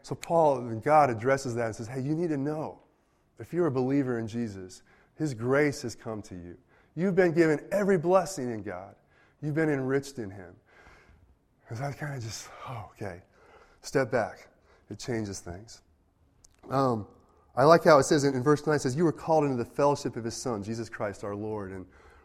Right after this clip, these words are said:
we tend to read the Bible through individualistic eyes, but that is speaking not only, that really the, the Greek there is, is kind of ambiguous. It's both fellowship with Jesus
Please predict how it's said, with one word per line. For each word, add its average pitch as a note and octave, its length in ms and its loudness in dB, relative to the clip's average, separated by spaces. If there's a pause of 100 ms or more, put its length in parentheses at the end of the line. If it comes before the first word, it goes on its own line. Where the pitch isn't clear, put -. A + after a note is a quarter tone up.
(220)
we E3+ 120 2
tend A#3 240 2
to G3 80 6
read D3+ 320 2
the D#3+ 60 -2
Bible C3+ 340 0
through B2 180 -6
individualistic B2 880 -4
eyes, B2+ 400 -6 (840)
but C3+ 160 -2
that F#3+ 160 8
is F#3 80 4
speaking F3+ 460 -2
not E3+ 180 4
only, E3 360 2
that C#3+ 200 2
really E3+ 300 6
the, B2+ 180 4
the A2+ 160 -4
Greek D3 340 2
there C#3 200 4
is, A2+ 140 -4
is B2 180 -8
kind F3+ 160 -4
of D3+ 80 -4
ambiguous. B2 800 -6 (420)
It's C3 200 -6
both D#3+ 540 4 (400)
fellowship E3+ 640 6
with C#3+ 240 0
Jesus A2+ 640 -4